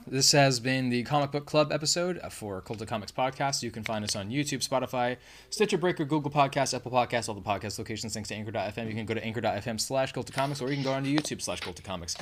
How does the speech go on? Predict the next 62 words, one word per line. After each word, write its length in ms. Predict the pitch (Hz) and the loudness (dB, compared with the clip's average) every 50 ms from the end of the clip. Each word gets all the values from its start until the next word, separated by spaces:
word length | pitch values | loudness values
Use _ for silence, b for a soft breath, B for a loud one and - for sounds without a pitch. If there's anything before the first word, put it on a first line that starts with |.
| - - - | -8 -6 2
Or 160 | - 214 254 208 | 4 4 6 6
if 120 | 175 - | 4 2
you 120 | 127 135 | 2 2
want, 160 | 190 233 - 117 | 2 2 2 2
you 80 | 113 | 0
can 80 | 117 113 | 0 0
even 120 | 107 107 | 0 0
go 100 | 104 107 | 0 0
onto 180 | 107 101 - - | 0 -2 0 0
Patreon 300 | 113 107 104 113 101 95 | -2 -2 0 -2 -2 -2
dot 120 | 98 85 | -2 -2
com 180 | - 151 156 143 | 0 0 0 2
slash 200 | - 151 139 139 | 2 0 -2 -2
Cult 160 | 156 147 - | -4 -6 -6
of 40 | - | -4
Comics. 300 | 165 151 147 147 143 - | -4 -2 -2 -2 -4 -4
Either 160 | 123 127 123 | -4 -2 -2
way, 160 | 117 123 127 | 0 0 -2
you 80 | 135 127 | -2 -2
can 160 | 131 117 107 | -4 -4 -2
go 80 | 110 110 | -2 0
on 160 | 107 110 110 | 0 0 -2
there, 120 | 110 104 | -2 -4
give 140 | 92 98 90 | -4 -6 -6
us 140 | 92 90 - | -6 -6 -4
a 60 | 98 | -2
like, 200 | 95 95 95 90 | -2 -2 -4 -4
give 120 | - 92 | -6 -6
us 80 | 90 - | -6 -4
a 40 | 101 | -2
subscribe, 680 | - - - - 107 95 - - - 160 156 156 151 151 b b b b - | -2 -4 -4 -4 -8 -12 -10 -4 2 4 4 4 4 0 b b b b -4
give 140 | 170 165 | -2 0
us 100 | 175 156 | 2 2
a 640 | 160 143 - 196 190 190 190 170 180 160 156 - 160 | 2 4 4 4 6 4 4 2 0 0 0 -2 2
follow, 220 | 143 151 143 143 139 | 4 4 4 6 4
but 80 | 135 | 2
most 180 | 120 120 120 - | 0 -2 -4 -4
importantly, 240 | 113 127 127 113 110 | -2 -4 -4 -4 -4
if 80 | 107 104 | -6 -6
you 60 | 104 | -6
give 140 | 117 104 95 | -6 -4 -4
us 80 | 98 | -4
a 40 | 107 | -2
dollar, 280 | 104 117 120 123 120 - b b b | 0 2 2 2 0 -2 b b b
you're 120 | - 143 147 | 0 2 2
gonna 120 | 147 135 | 2 2
make 160 | 131 127 120 | 2 0 -2
Sean 260 | - - 131 117 117 113 b b b | -2 -2 -2 -2 -4 -4 b b b
holler 380 | - - 143 135 117 104 92 85 | 4 8 8 8 8 8 4 0
and 140 | 80 82 85 | -2 -6 -8
cry 220 | - - 101 90 | -6 -2 -2 -2
about 300 | 92 90 98 98 92 - b b b b | 0 0 0 -2 -2 -2 b b b b
all 220 | - 151 156 151 | 6 8 8 8
of 100 | 147 123 | 8 4
the 80 | 123 127 | 2 2
ways 220 | 120 120 120 107 | 4 4 4 4
that 80 | 113 104 | 2 0
he's 160 | 113 110 101 | 0 -2 -2
oppressed 280 | 95 - 120 113 - - | -2 0 0 2 2 0
on 200 | 104 101 101 b b b b | -2 -6 -6 b b b b
four 200 | - - 120 98 | -2 0 0 0
chan, 320 | - - 101 85 85 82 | 2 0 -2 -2 -4 -6